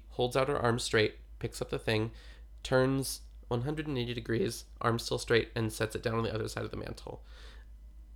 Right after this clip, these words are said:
to here. And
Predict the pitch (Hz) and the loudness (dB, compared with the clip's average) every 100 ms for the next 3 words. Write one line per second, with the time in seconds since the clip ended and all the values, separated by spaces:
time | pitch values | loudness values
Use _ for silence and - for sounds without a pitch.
0 | - - 120 - - 110 - - - - | -6 -2 -2 -4 -8 -10 -12 -18 -18 -18
1 | - - - - 285 - - - - - | -18 -18 -18 -14 -14 -14 -14 -10 -10 -12
2 | - - - - - - - - - - | -18 -18 -18 -18 -18 -20 -20 -20 -8 0
3 | 123 120 113 113 110 113 113 | 4 6 6 6 4 2 0